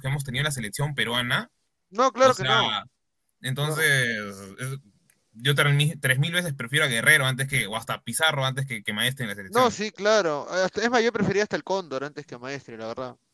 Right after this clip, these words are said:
Speaker 2: El Cóndor era mucho, mu-, muy bueno también, a pesar de que lo, lo que pasó, ¿no? Pero, eh, el tema es de que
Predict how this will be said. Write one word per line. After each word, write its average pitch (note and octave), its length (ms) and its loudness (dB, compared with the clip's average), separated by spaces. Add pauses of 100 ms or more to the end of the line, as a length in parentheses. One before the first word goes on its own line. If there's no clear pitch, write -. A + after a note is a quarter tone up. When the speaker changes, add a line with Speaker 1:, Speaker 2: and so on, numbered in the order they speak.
(240)
Speaker 2:
El C#3 100 -8
Cóndor F#3+ 320 0
era E3 160 2
mucho, D#3 280 -6 (260)
mu-, C3 160 -8
muy D3 160 -4
bueno C3+ 440 0
también, A2+ 340 -10 (500)
a C#3+ 100 2
pesar C#3 260 2
de D#3 100 2
que B2+ 240 -4
lo, A#2+ 200 -2
lo B2 100 -4
que B2 100 -10
pasó, D3+ 320 4
¿no? D3 240 0 (480)
Pero, D#3 440 10
eh, D#3+ 220 2
el E3+ 220 4
tema G3+ 380 8
es G3+ 120 8
de F#3 160 4
que C3 640 0